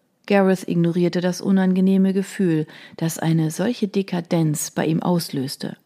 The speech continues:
Schließlich hatte er das gewollt.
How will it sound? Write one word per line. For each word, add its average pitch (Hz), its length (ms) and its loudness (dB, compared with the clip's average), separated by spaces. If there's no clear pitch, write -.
Schließlich 247 800 2
hatte 233 340 4
er 202 100 2
das 185 220 0
gewollt. 220 520 2